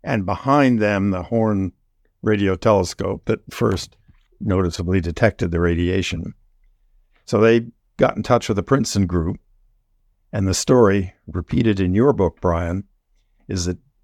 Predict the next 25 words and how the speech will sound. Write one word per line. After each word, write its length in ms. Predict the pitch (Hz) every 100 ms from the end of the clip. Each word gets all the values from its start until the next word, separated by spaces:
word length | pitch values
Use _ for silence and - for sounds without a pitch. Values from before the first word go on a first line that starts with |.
| _
Dickie 300 | - 131 123
was 200 | 104 92
meeting 400 | 95 110 117 104
with 140 | 95 90
his 180 | 95 92
young 220 | 98 90
colleagues. 640 | 110 101 80 - - - -
This 180 | 82 -
is 80 | 90
before, 460 | 90 85 95 85 76
just 240 | 123 -
before 320 | 95 101 90
I 40 | 78
got 200 | 95 -
there. 220 | 85 - - _ _ _ _ _
Put 100 | 120
his 120 | 110
hand 240 | 113 110 107
over 160 | 104
the 100 | 92
phone 300 | 85 107 101
and 100 | 95
said, 200 | - 95
"Well, 280 | 92 120 135
boys, 520 | 127 113 113 110 107